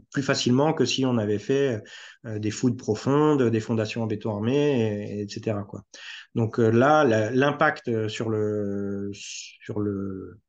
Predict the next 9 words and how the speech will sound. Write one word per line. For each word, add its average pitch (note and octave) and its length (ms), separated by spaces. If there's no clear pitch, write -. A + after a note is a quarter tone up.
le G#2+ 220
terrain D#3 500
est, A2+ 380
est A#2 40
moindre, B2 540
puisqu'on A#2 580
ne A#2+ 120
fait D#3 240
que A#2+ 260